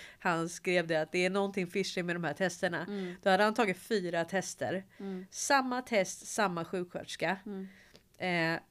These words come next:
Speaker 1: tog fyra test. Två var positiva och två var negativa. Ja.
Speaker 2: Ehm.
Speaker 1: Här tog han tre stycken självtester.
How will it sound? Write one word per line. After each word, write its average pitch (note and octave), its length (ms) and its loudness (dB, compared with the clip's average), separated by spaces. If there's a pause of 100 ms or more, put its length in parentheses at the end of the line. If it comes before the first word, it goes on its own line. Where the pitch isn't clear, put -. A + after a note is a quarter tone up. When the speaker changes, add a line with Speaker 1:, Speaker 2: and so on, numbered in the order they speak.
(840)
Speaker 1:
tog A3+ 240 -2
fyra F#3+ 280 2
test. F#3 380 -4
Två C#4+ 340 2
var A3 160 4
positiva G3 680 0
och E3+ 100 2
två F3 300 2
var E3+ 120 2
negativa. E3+ 680 -4 (920)
Ja. - 280 -4 (100)
Speaker 2:
Ehm. G3 500 0 (140)
Speaker 1:
Här G#3+ 200 2
tog A3+ 180 -2
han G3+ 140 0
tre C4+ 420 2
stycken F3 720 0
självtester. F3+ 720 0